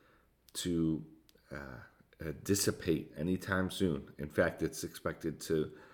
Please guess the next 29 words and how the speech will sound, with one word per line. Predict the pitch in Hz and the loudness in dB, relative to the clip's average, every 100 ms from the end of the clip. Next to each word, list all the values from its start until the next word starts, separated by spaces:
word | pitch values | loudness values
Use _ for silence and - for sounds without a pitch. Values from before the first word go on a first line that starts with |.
| - _ | -20 _
to | - 98 | -4 -2
escalate. | - 95 - 90 76 71 - - _ _ _ _ _ _ _ _ _ - | 2 2 2 0 0 -2 -6 -20 _ _ _ _ _ _ _ _ _ -10
Uh, | 73 55 | -8 -4
the | 90 80 | 2 2
Israeli | 76 92 90 80 | 6 8 8 6
government | 76 87 87 90 87 82 82 | 6 4 4 2 0 -2 -6
has | 73 - - - - - - - | -6 -8 -12 -18 -20 -20 -20 -18
said | - 107 95 80 | 4 10 10 10
the | 82 | 4
toll | 82 - 110 107 107 104 101 | 0 4 10 12 12 12 12
in | 98 92 | 8 2
the | 90 | 2
attack | 82 - 101 95 - - - - - | 0 2 2 4 0 -10 -20 -20 -16
by | - | -6
Hamas, | 71 110 135 127 - - - - 95 | 2 8 10 10 6 -4 -6 -2 6
uh, | 98 92 95 | 6 6 6
has | 101 90 82 - 92 - - | 6 6 2 -8 -10 -10 -10
risen | 80 98 101 107 101 98 | 4 6 8 8 6 4
to | - 78 | -2 -6
twelve | - 104 90 | 8 8 8
hundred | 101 76 - | 4 2 -2
people | - 73 - - | -8 -8 -14 6
killed, | 139 120 113 104 - - - - - _ | 12 12 12 10 2 -14 -20 -20 -20 _
hundred | - 110 92 - | 0 2 2 -2
sixty-nine | - 104 - 110 101 98 101 | 0 0 2 2 6 8 8
of | 92 | 8
those | 95 98 | 8 6
Israeli | 90 82 92 92 92 87 | 4 0 4 6 8 4
soldiers, | - 95 92 87 90 85 - | 2 4 4 4 0 -2 -8